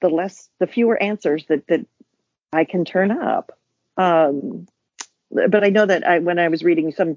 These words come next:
people's blogs about how upset they were that, uh, uh, about the not guilty verdicts,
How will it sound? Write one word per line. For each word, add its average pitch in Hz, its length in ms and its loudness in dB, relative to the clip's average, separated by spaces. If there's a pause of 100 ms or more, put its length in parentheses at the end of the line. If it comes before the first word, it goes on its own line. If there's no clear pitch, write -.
(160)
people's 175 360 0
blogs 151 600 2
about 151 320 -4
how 160 160 -4
upset - 420 -6
they 156 120 0
were 147 260 0
that, 147 160 -2 (540)
uh, 139 420 -4 (140)
uh, 170 160 2
about 160 260 0
the 165 80 -2
not 147 280 -2
guilty 151 300 0
verdicts, 131 680 -2